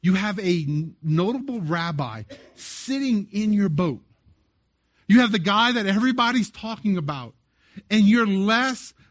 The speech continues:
than twenty feet from him. I can picture Peter and James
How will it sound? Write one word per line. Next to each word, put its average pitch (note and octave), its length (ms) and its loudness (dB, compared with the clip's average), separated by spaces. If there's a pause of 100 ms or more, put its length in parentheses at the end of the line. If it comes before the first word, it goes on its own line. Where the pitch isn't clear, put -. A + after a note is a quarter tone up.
than G3+ 160 4
twenty A#3 460 0
feet A3+ 280 2
from G#3 380 -2
him. A2 220 -8 (800)
I A#3 100 2
can B3 160 2
picture C4 340 2
Peter A#3+ 400 2
and G#3 160 2
James A3 600 0